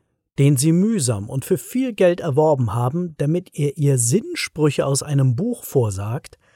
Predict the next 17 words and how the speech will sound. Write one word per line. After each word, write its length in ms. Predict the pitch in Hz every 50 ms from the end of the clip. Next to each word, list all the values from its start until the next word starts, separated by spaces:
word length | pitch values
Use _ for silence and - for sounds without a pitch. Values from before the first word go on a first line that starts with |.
| _ _ _ _ _ _ _ -
einfach 600 | - 156 175 196 208 - - 214 196 - - -
getötet 760 | - 165 - - - - 147 135 131 127 - 156 143 - -
und 240 | - - - - -
gegessen 580 | 190 185 - 220 214 - - - 117 98 -
hat. 240 | 95 90 - - - _ _ _ _ _ _ _ _ _ _ _ _ _ _ _ _ _ _ _ _ _ _ _ _
Ich 180 | _ - 160 -
nehme 280 | 196 180 175 165 151 -
an, 280 | 135 147 151 156 156 - _ _ _ _ _ _ _
Sie 200 | - 135 151 135
würden 200 | 175 190 180 170
sich 200 | 147 160 151 -
in 120 | 151 135
dieser 320 | 120 143 175 156 165 156 127
Situation 760 | 117 143 127 139 131 120 - - - 143 135 139 139 135 131
nicht 280 | 139 135 - - -
sonderlich 680 | - - 139 123 123 123 120 120 117 120 123 - - -
wohlfühlen. 760 | 117 110 110 104 92 - - - 110 95 92 95 92 87 85